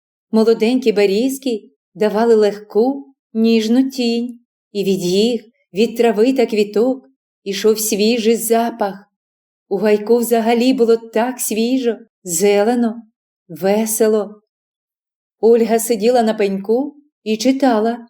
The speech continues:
Її недбала поза, класичний профіль робили чарівне враження серед зеленого окола.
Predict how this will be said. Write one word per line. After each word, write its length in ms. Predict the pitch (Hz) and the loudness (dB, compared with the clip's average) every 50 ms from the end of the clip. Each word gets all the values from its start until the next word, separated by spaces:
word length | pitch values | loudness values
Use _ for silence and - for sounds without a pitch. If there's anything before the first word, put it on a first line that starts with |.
| _ _ _ _ _ _ | _ _ _ _ _ _
Її 360 | - 170 185 226 202 208 240 226 | -8 0 0 2 2 4 2 2
недбала 500 | 220 214 220 175 196 208 233 233 220 220 | 2 2 2 2 0 0 0 0 -2 -4
поза, 580 | 220 - 214 214 208 220 233 214 233 220 208 - - _ _ _ _ _ | -6 -4 -2 0 2 2 2 0 -2 -4 -6 -8 -16 _ _ _ _ _
класичний 600 | 226 226 240 233 233 254 262 269 269 262 254 240 | 0 0 0 2 2 2 2 2 4 2 2 2
профіль 600 | 254 233 220 220 226 226 226 226 - 247 240 240 - _ _ _ _ _ _ _ | 2 2 2 4 4 4 2 0 -4 -6 -6 -6 -10 _ _ _ _ _ _ _
робили 400 | 202 208 202 175 220 220 233 226 | -6 -6 -2 0 2 2 2 2
чарівне 540 | - 233 226 220 226 214 220 220 226 240 240 | 2 2 2 2 2 2 2 0 0 0 0
враження 720 | 226 226 226 226 233 247 233 240 240 226 226 226 208 - - _ _ _ _ _ | -2 -2 -2 -2 -2 -4 -4 -4 -2 -2 -2 -2 -4 -6 -10 _ _ _ _ _
серед 380 | - - 226 214 214 214 180 | -6 -2 0 2 2 2 0
зеленого 840 | 185 208 214 208 208 220 233 240 233 233 220 214 226 - - - _ _ | 0 0 2 2 2 2 2 2 2 2 2 2 2 0 -2 -8 _ _
окола. 680 | 202 220 247 240 226 - 233 220 214 208 196 202 196 | 2 2 2 2 0 -2 0 0 0 -2 -2 -6 -12